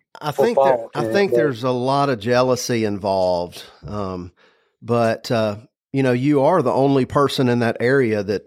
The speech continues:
Speaker 1: consistently kills huge deer. And so people are asking questions. And, uh,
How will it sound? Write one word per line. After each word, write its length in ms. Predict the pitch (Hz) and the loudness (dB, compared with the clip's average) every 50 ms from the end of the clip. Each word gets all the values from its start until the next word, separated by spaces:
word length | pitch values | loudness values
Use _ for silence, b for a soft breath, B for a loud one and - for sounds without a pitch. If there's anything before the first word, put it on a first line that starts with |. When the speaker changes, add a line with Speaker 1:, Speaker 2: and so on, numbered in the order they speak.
| _ _ _ _ | _ _ _ _
Speaker 1:
consistently 800 | - 120 110 - - - 160 147 - - 131 - - 117 110 | -6 -6 -4 -4 -2 0 0 0 0 -2 -4 -2 -2 -2 -4
kills 420 | 104 - - 147 135 123 117 107 - | -4 -2 0 2 2 2 0 0 -2
huge 400 | - 139 127 123 117 98 110 101 | -2 -2 0 0 -2 -4 -4 -2
deer. 580 | 120 143 190 208 160 113 95 98 101 131 - - _ | 0 0 2 2 2 0 0 0 -2 -6 -10 -10 _
And 220 | 120 117 117 117 | -4 -4 -2 -4
so 220 | - - 139 127 127 | -2 0 0 0 2
people 360 | - 170 175 170 175 185 165 | 2 0 0 0 0 0 0
are 140 | 160 160 151 | 2 2 2
asking 400 | 160 175 175 - - 202 175 156 | 0 -2 -4 -4 -4 -4 -4 -4
questions. 800 | - - 165 160 214 262 - - - 104 87 85 92 95 - 101 | -4 -2 -2 -2 -2 -2 -6 -6 -8 -8 -8 -8 -10 -10 -10 -6
And, 340 | 107 120 117 113 113 117 117 | -4 -2 -2 -2 -2 -4 -4
uh, 280 | 113 113 113 110 107 | -2 -2 -4 -4 -6